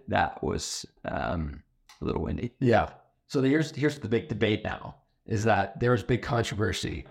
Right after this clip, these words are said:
Speaker 2: on Saturday because Drew and I had hills. Austin technically had hills if he wanted to.
Speaker 1: You're not gonna win this debate
Speaker 2: Joan
Speaker 1: because you did hill sprints,
Speaker 2: Joan
Speaker 1: north to south.
Speaker 2: Joan,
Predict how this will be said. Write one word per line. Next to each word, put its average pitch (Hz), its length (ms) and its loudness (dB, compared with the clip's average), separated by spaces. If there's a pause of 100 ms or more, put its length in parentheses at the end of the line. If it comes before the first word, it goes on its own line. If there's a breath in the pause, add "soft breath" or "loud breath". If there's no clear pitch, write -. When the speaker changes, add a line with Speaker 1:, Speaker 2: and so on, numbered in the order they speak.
Speaker 2:
on 110 240 4
Saturday 101 640 0
because 156 440 -4
Drew 135 180 0
and 143 80 4
I 143 140 0
had 135 100 0
hills. 101 380 -2
Austin 202 380 2
technically 123 720 -2 (200 soft breath)
had 110 260 0
hills 101 520 0
if - 160 0
he 123 80 -2
wanted 98 300 0
to. 98 320 -6
Speaker 1:
You're 139 220 2
not 151 200 4
gonna 139 160 2
win 127 160 2
this 117 160 0
debate 120 220 0
Speaker 2:
Joan 127 160 0
Speaker 1:
because 123 320 -4
you 123 60 -6
did 131 180 -2
hill 151 280 4
sprints, 117 600 -2
Speaker 2:
Joan 139 420 0
Speaker 1:
north 160 300 2
to 151 80 -2
south. 117 500 -2
Speaker 2:
Joan, 151 480 4